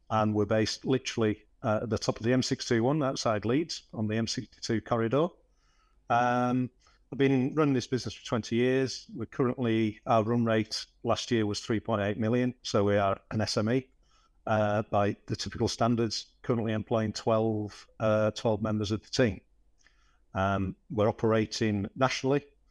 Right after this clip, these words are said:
across the U K, supplying, uh, all types of business in retail, hospitality, uh, and industry. And we also have a supply chain that takes us also into Europe.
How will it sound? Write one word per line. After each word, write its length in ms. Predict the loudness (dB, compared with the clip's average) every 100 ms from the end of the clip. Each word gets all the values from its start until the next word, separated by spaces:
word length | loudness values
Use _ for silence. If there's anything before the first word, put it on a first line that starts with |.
| _ _
across 320 | -10 -2 -2 0
the 80 |
U 160 | 0 0
K, 300 | 0 0 0
supplying, 720 | -2 -6 -6 -2 -2 -2 -4 -8 _ _ _ _
uh, 260 | -2 0 0
all 200 | 2 0
types 340 | 2 0 0 -4
of 80 | -4
business 400 | -2 -2 -4 -2
in 300 | -2 -4 -4
retail, 460 | 0 0 0 0 -2
hospitality, 960 | -4 -10 -6 -2 0 0 -2 -2 -4 _ _ _ _
uh, 300 | -2 0 0 0
and 120 | 0
industry. 600 | 0 0 -2 0 -2 -2 -6 _ _ _ -2
And 280 | 0 0 2
we 80 |
also 260 | 2 2 0
have 140 | 0
a 40 | 0
supply 400 | -6 -2 2 2
chain 480 | 2 0 0 0 -4
that 200 | -2 -2
takes 320 | 0 -2 0
us 60 | 0
also 300 | 0 0 -2
into 200 | -2 0
Europe. 440 | 0 0 -2 -6